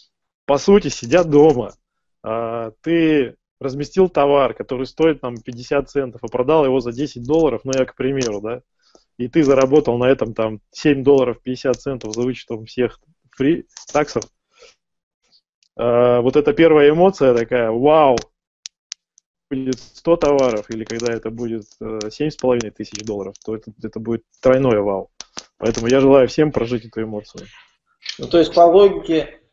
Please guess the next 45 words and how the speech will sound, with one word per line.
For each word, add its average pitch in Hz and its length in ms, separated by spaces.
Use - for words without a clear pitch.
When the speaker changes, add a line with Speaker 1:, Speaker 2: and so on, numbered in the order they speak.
Speaker 2:
да, 147 180
это 175 200
очень 175 220
классно, 170 280
это 117 100
как 143 180
первый 156 200
поцелуй. 156 380
То 127 60
есть, 123 120
по 151 80
логике, 160 460
мы 151 100
можем 160 240
сразу 147 340
некоторые 147 400
вехи 156 240
расставить. 120 520
Например, 117 480
это 113 160
как 120 220
первые 175 260
продажи 135 500
или 120 80
первый 151 320
партнёр, 139 480
там, 107 160
первые 151 320
тысяча 139 240
долларов, 120 400
там, 104 220
или, 101 220
там, 104 160
первые 147 320
пять 143 280
тысяч 117 200
долларов 117 260
заработаны, 107 480
первые 120 280
пятьдесят 120 480
тысяч 135 180
долларов, 120 300
первый 120 220
миллион 135 300
долларов. 120 360